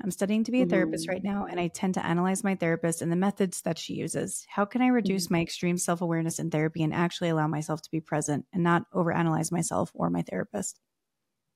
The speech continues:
Speaker 2: Mm-hmm. So that's, that's another good one. That's, like, this whole, like, self-aware talk,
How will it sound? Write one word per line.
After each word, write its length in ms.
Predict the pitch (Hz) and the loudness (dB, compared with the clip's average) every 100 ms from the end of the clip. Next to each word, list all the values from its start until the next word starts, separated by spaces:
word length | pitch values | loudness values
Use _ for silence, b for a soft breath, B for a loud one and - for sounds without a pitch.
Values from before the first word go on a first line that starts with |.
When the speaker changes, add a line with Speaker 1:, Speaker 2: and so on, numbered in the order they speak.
| - | 0
Speaker 2:
Mm-hmm. 520 | 190 165 160 143 131 - _ _ B B B | 2 4 4 2 0 -8 _ _ B B B
So 240 | - 185 170 | 2 6 8
that's, 340 | 175 180 - | 6 4 -2
that's 200 | 180 185 190 | -6 -4 -4
another 280 | 180 170 | -2 0
good 160 | 156 160 | 2 2
one. 320 | 151 127 135 | 0 -2 -6
That's, 200 | 151 160 170 | -2 0 0
like, 100 | 156 | -2
this 140 | 156 | -4
whole, 240 | - 160 151 | -2 0 2
like, 180 | 147 - | 0 -2
self-aware 580 | 147 147 156 147 151 | -6 -4 0 2 2
talk, 320 | 147 139 139 | 2 0 0